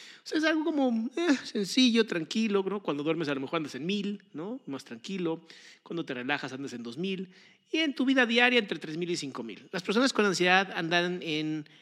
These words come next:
nueve mil. Nueve mil o diez mil a veces.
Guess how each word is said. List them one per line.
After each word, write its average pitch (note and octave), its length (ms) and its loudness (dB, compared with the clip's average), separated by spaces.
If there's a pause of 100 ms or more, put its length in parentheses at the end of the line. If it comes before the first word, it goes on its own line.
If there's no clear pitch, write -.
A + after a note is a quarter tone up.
(140)
nueve D3+ 260 4
mil. D3 280 -2 (840)
Nueve C#3 140 -4
mil F#3+ 140 2
o E3+ 40 4
diez A#2+ 160 -2
mil C3 140 -6
a A2 60 -6
veces. - 320 -12